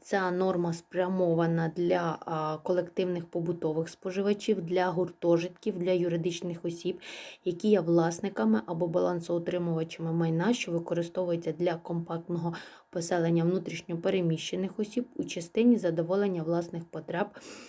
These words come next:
а, внутрішньо переміщених осіб у дачних та дачно-будівельних кооперативах, садових товариствах, гаражно-будівельних кооперативах та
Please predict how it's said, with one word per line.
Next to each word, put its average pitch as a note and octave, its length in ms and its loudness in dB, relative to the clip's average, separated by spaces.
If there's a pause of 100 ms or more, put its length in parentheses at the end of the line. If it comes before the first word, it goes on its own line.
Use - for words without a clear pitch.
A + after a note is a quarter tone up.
(320)
а, E3+ 300 4
внутрішньо E3+ 520 0
переміщених E3+ 680 0
осіб C4+ 380 0
у F#3 100 -2
дачних E3+ 500 -2
та E3 120 -6
дачно-будівельних E3 1000 0
кооперативах, F#3+ 960 0
садових E3+ 540 0 (140)
товариствах, D#3+ 800 -2 (460)
гаражно-будівельних E3+ 1160 0
кооперативах A#3 800 0 (160)
та G3+ 360 0